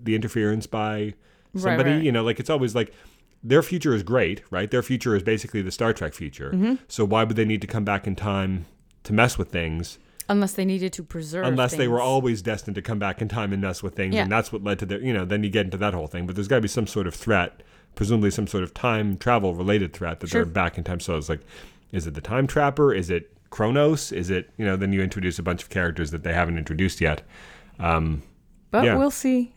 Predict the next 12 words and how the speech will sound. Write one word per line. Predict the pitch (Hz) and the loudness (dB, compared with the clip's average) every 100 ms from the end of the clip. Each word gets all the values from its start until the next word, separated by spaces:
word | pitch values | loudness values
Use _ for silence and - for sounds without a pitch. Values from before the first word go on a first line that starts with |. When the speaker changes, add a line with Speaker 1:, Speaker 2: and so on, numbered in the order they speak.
| - | -6
Speaker 2:
It's | 208 208 | -6 -4
exciting, | - 208 214 220 | -4 0 0 0
Speaker 1:
Interesting. | 220 - | -2 -2
Speaker 2:
and | 180 185 | -4 -4
they | 180 180 180 | -2 -2 -2
have | 190 175 170 175 | 0 0 0 -2
fun | 170 - 180 180 | -6 -4 -2 -2
telling | - 175 185 | -2 -2 -2
the | 196 | -2
stories, | - 208 202 | 0 0 2
and | 170 165 | 0 -2
we | 170 170 160 | -2 -2 -4